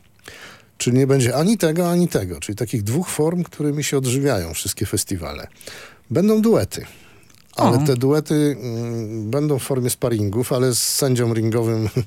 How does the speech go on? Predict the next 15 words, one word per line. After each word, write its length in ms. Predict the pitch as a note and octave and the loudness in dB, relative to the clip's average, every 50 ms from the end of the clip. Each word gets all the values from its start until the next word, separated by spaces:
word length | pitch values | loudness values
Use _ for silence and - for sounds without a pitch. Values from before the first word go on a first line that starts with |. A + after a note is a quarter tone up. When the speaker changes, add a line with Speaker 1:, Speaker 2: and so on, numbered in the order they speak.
| - - | -4 -14
Speaker 1:
<laughs> 280 | - - - - - | -14 -14 -14 -14 -12
w 140 | - - - | -12 -10 -4
postaci 460 | - B2+ A#2 - - A#2 A#2 - A#2+ | -2 0 0 2 2 2 2 4 2
moderatora, 760 | A#2+ A#2 A2+ A#2 A2 A2+ A2+ A2 A#2+ G2 G2 G#2 G2+ A2 B2 | 2 2 2 2 2 2 2 0 0 0 0 0 0 -2 -2
bo 140 | A#2+ A#2 A2+ | -2 -2 -2
nie 100 | A#2+ A#2+ | -2 -2
chcemy, 300 | - - - B2+ A2+ A2 | -2 -2 0 0 2 2
e, 440 | G#2 G2 G2 G2+ F#2+ F#2+ G#2 G#2 G2+ | 0 0 0 -2 -4 -4 -6 -6 -6
doprowadzać 840 | G2 G#2 G#2+ A2+ G#2+ - - - C#3+ C3 B2 A2+ A2 A2 B2 G#2 G2 | -6 -4 -4 -4 -2 0 0 2 2 2 2 2 2 2 2 0 0
do 180 | G#2 G#2 G2+ G2+ - - - - - - | 0 -2 -2 -4 -8 -16 -20 -18 -10 -4
niekontrolowanej 1000 | - A2+ G#2 - A#2+ A2+ G#2 A#2 B2 A#2+ A#2+ A#2 B2 A#2+ A2+ A2 G#2 G2 F#2 G2 G#2+ - - C#3 C3 - C3 | -4 -2 0 0 0 0 2 2 2 2 2 2 2 0 2 0 0 0 2 0 0 0 0 -2 0 -2 -4
<laughs> 300 | - - - - - - | -4 -4 -12 -8 -2 0
Speaker 2:
Debaty 420 | G3+ G3+ B3+ F#3 F#3 F#3 - F3 | 2 2 2 2 0 0 -2 -2
prezydenckiej. 760 | D3 - D#3+ D3 D3 D#3 C#3 C#3 C#3 C#3 - - - C#4 C#4 | -2 0 0 0 0 0 2 2 0 0 0 2 4 4 6
Speaker 1:
Dokładnie. 600 | C#4 C3+ A#3 G#3 E3 B2+ A2+ G2+ G2+ A2+ B2+ C#3 | 6 4 4 4 2 4 4 4 2 2 0 0